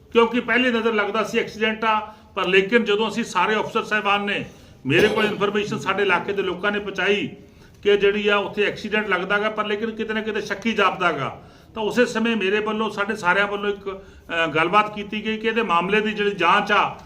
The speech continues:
ਡੂੰਘਾਈ ਨਾਲ ਕੀਤੀ ਜਾਵੇ। ਸੋ ਮਾਮਲੇ ਦੀ ਜਦੋਂ ਡੂੰਘਾਈ ਨਾਲ ਜਾਂਚ ਕੀਤੀ ਗਈ, ਤਾਂ ਉੱਥੋਂ ਪਤਾ ਲੱਗਿਆ ਕਿ ਜਿਹੜੀ ਮਾਂ ਤੇ ਧੀ ਦਾ ਐਕਸੀਡੈਂਟ ਨਹੀਂ ਹੋਇਆ, ਉਹ ਇੱਕ ਮਰਡਰ ਸੀਗਾ, ਉਹ ਇੱਕ ਕਤਲ ਸੀਗਾ। ਮਾਂ ਤੇ ਧੀ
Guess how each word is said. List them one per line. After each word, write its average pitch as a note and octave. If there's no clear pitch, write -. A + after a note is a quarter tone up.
ਡੂੰਘਾਈ F#3
ਨਾਲ G#3+
ਕੀਤੀ F#3+
ਜਾਵੇ। C#3
ਸੋ A3+
ਮਾਮਲੇ F#3+
ਦੀ A#3
ਜਦੋਂ A#3
ਡੂੰਘਾਈ G3+
ਨਾਲ A3+
ਜਾਂਚ F#3
ਕੀਤੀ A3+
ਗਈ, A#3
ਤਾਂ B3
ਉੱਥੋਂ A#3+
ਪਤਾ A#3+
ਲੱਗਿਆ G#3+
ਕਿ A#3
ਜਿਹੜੀ A#3+
ਮਾਂ G3
ਤੇ A#3+
ਧੀ A#3
ਦਾ F#3+
ਐਕਸੀਡੈਂਟ G#3+
ਨਹੀਂ A3+
ਹੋਇਆ, G3+
ਉਹ A3+
ਇੱਕ A3
ਮਰਡਰ F#3
ਸੀਗਾ, A2+
ਉਹ G#3+
ਇੱਕ A3+
ਕਤਲ C4+
ਸੀਗਾ। A#3
ਮਾਂ G3
ਤੇ A#3
ਧੀ G#3+